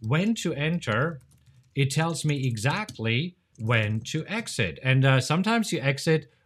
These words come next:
with a profit, and sometimes, yes, you do exit with a loss. Losses are part of our business as a trader. In short, I have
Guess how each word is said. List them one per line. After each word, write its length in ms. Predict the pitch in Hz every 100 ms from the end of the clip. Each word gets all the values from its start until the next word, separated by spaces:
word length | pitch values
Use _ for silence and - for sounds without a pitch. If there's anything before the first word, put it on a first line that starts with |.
| -
with 220 | 127 165
a 40 | 131
profit, 540 | - 226 285 190 202
and 200 | 165 190
sometimes, 640 | - 247 277 214 240 196 160
yes, 260 | 233 170
you 220 | 139 294 151
do 340 | 110 214 277
exit 380 | 175 190 - 185
with 120 | 190
a 60 | 214
loss. 320 | 240 220 127 - _ -
Losses 560 | 147 190 196 196 165 -
are 240 | 127 160
part 420 | - - 139 147 151
of 220 | 131 123
our 220 | 117 123 120
business 480 | 107 120 123 117 -
as 200 | 113 113
a 40 |
trader. 360 | - 120 95 - - _
In 220 | 202 190
short, 560 | - - 202 247 214 - 151
I 440 | 165 180 185 147 -
have 420 | 123 123 131